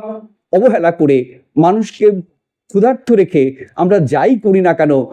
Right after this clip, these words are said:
সেটা কখনোই একটা জনকল্যাণকর রাষ্ট্রের কাজ হতে পারে না। অতএব মানুষের অধিকার মর্যাদা দিতে হবে, তার পেটের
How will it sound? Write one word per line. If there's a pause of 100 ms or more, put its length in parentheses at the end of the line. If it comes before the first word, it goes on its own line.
(100)
সেটা
কখনোই
একটা
জনকল্যাণকর
রাষ্ট্রের
কাজ
হতে
পারে
না। (500)
অতএব (220)
মানুষের
অধিকার
মর্যাদা
দিতে
হবে, (180)
তার (600)
পেটের